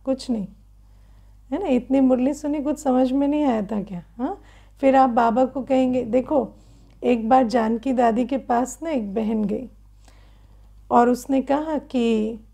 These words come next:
वो, उस बहन ने मुझे धोखा दे दिया। तो दादी ने क्या कहा पता है? "तुम ज्ञान सागर की संतान हो, तुमने धोखा खाया क्यों?"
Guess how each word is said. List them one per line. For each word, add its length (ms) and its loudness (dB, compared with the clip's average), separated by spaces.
वो, 200 4
उस 220 -6
बहन 260 4
ने 180 2
मुझे 280 0
धोखा 440 0
दे 160 0
दिया। 320 -2
तो 60 0
दादी 380 4
ने 140 0
क्या 220 0
कहा 220 -4
पता 260 -2
है? 200 -6
"तुम 200 4
ज्ञान 280 2
सागर 440 0
की 140 -2
संतान 560 0
हो, 100 -4
तुमने 280 -2
धोखा 360 2
खाया 340 0
क्यों?" 220 -8